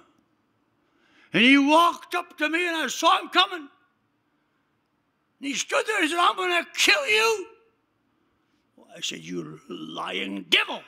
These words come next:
And I had been a bit of a street fighter myself <laughs> when I was younger and trained in boxing and all kinds of stuff like that. Boy, when he said that, I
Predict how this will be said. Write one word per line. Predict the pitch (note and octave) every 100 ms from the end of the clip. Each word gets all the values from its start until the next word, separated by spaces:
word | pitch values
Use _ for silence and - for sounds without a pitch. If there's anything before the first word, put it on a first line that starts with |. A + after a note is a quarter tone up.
| _ _ _ _ _ _ _ _ _ _ _ _ -
And | -
I | F3+
had | D#3+
been | G#3+ F#3+
a |
bit | D#3+ C#3+ A2+
of | G#2+
a | F#3
street | - - G#3
fighter | - E3 E3 E3
myself | D#3 D3 C#3 - F3 D#3+ A#2 -
<laughs> | - F3+ - _ _ _ - - - - - -
when | - -
I |
was | - F3+ E3+
younger | G3 G3+ F#3 G3+ G3
and | F3+ - - - -
trained | - - F#3+
in | F3+ F3
boxing | F#3 G3+ - - G3 F#3+
and | F3+ F3 -
all | -
kinds | F3 E3+ G#2
of | -
stuff | G2 E2
like | F#2+ F#2
that. | F#2+ F#2+ - _ _ _ _ _ _ _ _ _ _ - _ _
Boy, | G3 G3 G#3+ G3+
when | A3
he | G#3
said | F#3+ - A3+ G3
that, | A3+ A3
I | G#3 G#3+